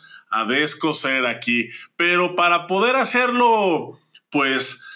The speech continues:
con la amplitud que ameritan los temas que vamos a tratar hoy, pues tengo que presentar,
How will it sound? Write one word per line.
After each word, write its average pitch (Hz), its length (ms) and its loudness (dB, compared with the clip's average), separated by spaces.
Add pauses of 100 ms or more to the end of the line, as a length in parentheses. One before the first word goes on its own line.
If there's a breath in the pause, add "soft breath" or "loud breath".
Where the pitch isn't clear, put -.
(220 loud breath)
con 151 240 2
la 143 140 4
amplitud 147 1000 0
que 156 180 2
ameritan 143 800 0
los 120 200 -2
temas 143 280 0
que - 100 -4
vamos 131 240 0
a 123 60 -4
tratar 123 320 0
hoy, 165 240 2
pues 131 200 -2
tengo 139 240 -2
que 120 100 -4
presentar, 127 720 0